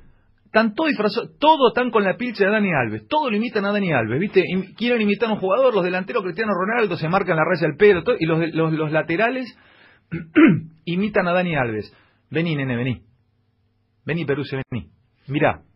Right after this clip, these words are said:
en vez de hacerte la barba en Salón Berlín una vez a la semana, anda a ver video del Negro Ibarra. Anda a ver video del Tano Pernía.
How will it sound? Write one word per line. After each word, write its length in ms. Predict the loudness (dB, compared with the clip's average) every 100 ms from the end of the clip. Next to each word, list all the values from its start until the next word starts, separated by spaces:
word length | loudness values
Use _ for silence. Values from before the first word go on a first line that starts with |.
| _ _ _ _ _ _ _ _ _ _ -4
en 140 | 0
vez 40 |
de 80 | 0
hacerte 340 | 2 0 0 0
la 120 | 4
barba 360 | 4 4 2
en 60 | -2
Salón 280 | -2 -2 0
Berlín 380 | 0 -2 -4 -4
una 140 | -4
vez 140 | -2 -4
a 40 |
la 80 | -6
semana, 520 | -6 -4 -4 -4 -8 _ _ _ _ _ _ _ _ _ _ -6
anda 220 | 0 2
a 40 |
ver 120 | 4 4
video 260 | 2 2
del 140 | -2 -4
Negro 200 | -4 -2
Ibarra. 500 | -2 -2 -8 -12 -18 _ _ _ _ _ _ _ _ _ _ _ _ _ _ _ _ _ _ _
Anda 240 | -2 2 4
a 20 |
ver 140 | 4
video 240 | 4 2 2
del 140 | 0
Tano 240 | -2 -2
Pernía. 500 | -2 -4 -4 -6 -10